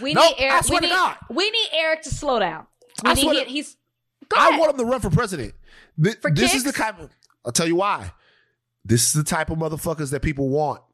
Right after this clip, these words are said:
Speaker 2: This,
Speaker 1: That
Speaker 2: like,
Speaker 1: him?
Speaker 2: I'll be honest with you. He is the perfect, Obama was the perfect president. Obama would get up there and talk about this. Not this guy.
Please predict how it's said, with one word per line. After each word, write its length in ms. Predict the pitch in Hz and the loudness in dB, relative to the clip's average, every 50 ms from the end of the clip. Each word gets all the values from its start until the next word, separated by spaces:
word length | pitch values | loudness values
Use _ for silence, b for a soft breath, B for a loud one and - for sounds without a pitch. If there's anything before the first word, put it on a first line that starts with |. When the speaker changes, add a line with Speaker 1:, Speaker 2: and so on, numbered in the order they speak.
| _ _ _ _ _ _ B B B B B B B B B B - | _ _ _ _ _ _ B B B B B B B B B B -10
Speaker 2:
This, 280 | 101 107 139 147 - | 0 0 2 2 2
Speaker 1:
That 100 | - 170 | -2 -4
Speaker 2:
like, 200 | 151 131 131 135 | -2 -2 -4 -2
Speaker 1:
him? 40 | 113 | -4
Speaker 2:
I'll 100 | 135 139 | -6 -4
be 140 | 131 147 160 | -2 -2 0
honest 220 | 170 180 180 156 151 | 0 -2 -4 -4 -6
with 100 | 131 120 | -4 -4
you. 60 | 110 | -4
He 200 | 87 - 151 160 | -4 -2 0 0
is 100 | 147 131 | 0 0
the 80 | 120 123 | -2 -2
perfect, 400 | - - 185 175 - 175 - _ _ _ _ _ - | 0 0 -2 -2 -6 -10 -12 _ _ _ _ _ -4
Obama 420 | 139 127 151 156 180 196 214 214 | -2 -2 2 2 2 2 2 0
was 140 | 208 185 151 | 0 0 -2
the 80 | 139 - | -2 -4
perfect 300 | - 160 165 180 160 - | -4 -4 -4 -6 -6 -4
president. 440 | 190 185 175 180 190 190 190 - - | -6 -4 -4 -6 -6 -6 -8 -4 -4
Obama 360 | 123 113 135 143 151 160 156 | -2 0 0 0 2 2 0
would 140 | 151 143 135 | 0 0 -2
get 120 | 156 151 | -4 -4
up 140 | 151 147 - | -4 -4 -4
there 320 | 160 151 151 151 151 151 | -2 -2 0 0 -2 -2
and 100 | 139 123 | -4 -4
talk 200 | - 151 143 139 | -4 -4 -4 -2
about 180 | 143 147 143 143 | -2 -4 -4 -4
this. 220 | 151 151 147 - b b b b b | -4 -6 -6 -8 b b b b b
Not 160 | 123 123 120 | -6 -4 -2
this 160 | 147 135 123 - | -2 -2 -2 0
guy. 280 | 135 113 104 98 107 | -4 -4 -4 -6 -10